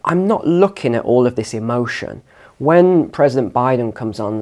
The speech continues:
uh, like he did this week, and said, Wow, guys, you know, this is the strongest economy we're going into. Oh my goodness, this is gonna be amazing. And,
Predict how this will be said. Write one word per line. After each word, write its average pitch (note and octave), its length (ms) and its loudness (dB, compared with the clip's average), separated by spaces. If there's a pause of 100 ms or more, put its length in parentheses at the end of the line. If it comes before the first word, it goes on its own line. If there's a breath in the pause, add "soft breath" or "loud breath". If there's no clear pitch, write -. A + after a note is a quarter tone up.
uh, - 300 -14
like A#2+ 240 -2
he A#2 80 -6
did A#2+ 220 -2
this A2 200 -6
week, A#2 220 -4
and A2 120 -8
said, - 260 -8 (300 loud breath)
Wow, G#3+ 720 4
guys, A3 920 4 (300 soft breath)
you F#3+ 160 2
know, A3 640 6 (300 loud breath)
this F#3+ 260 0
is G3+ 180 0
the F#3 100 2
strongest A3 640 0
economy A3+ 580 4
we're G3 100 2
going G#3 340 6
into. F#3+ 540 4 (380 loud breath)
Oh G3 260 8
my C3 340 2 (100)
goodness, G#3 540 4
this G3 220 -2
is D3+ 100 -6
gonna F3+ 240 2
be D3+ 180 0
amazing. E3+ 880 2
And, A2+ 240 -2